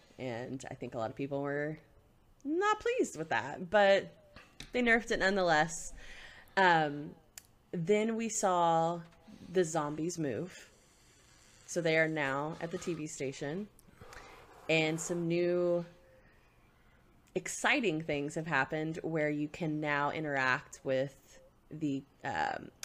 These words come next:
at the nuke sites, those computers that used to say five percent,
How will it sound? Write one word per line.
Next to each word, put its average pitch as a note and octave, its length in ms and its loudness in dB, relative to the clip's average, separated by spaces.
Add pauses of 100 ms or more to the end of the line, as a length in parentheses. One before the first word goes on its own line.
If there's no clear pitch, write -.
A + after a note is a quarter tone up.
(120)
at E3 140 -4
the D#3+ 60 0
nuke D#3 240 0
sites, G#3 340 0
those E3 180 -4
computers E3 560 -2
that - 140 -4
used E3 260 -8
to F#3+ 60 -10
say F3+ 180 -2
five D#3+ 320 -2
percent, - 680 -6